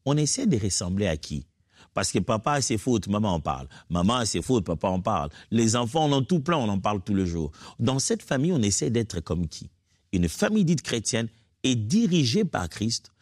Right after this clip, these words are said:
parce que Jésus est le modèle sur lequel chacun est en train d'être transformé.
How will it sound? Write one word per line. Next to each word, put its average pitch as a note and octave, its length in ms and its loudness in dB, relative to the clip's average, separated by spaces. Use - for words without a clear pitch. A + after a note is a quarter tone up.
parce G2+ 240 -4
que F#2+ 140 0
Jésus A2+ 520 2
est F#3+ 140 4
le D3+ 180 4
modèle C#3 760 2
sur - 280 -4
lequel A2+ 520 -2
chacun - 440 -2
est B2 80 0
en G#2+ 60 -2
train G#2 140 -2
d'être F2+ 260 -2
transformé. - 520 -12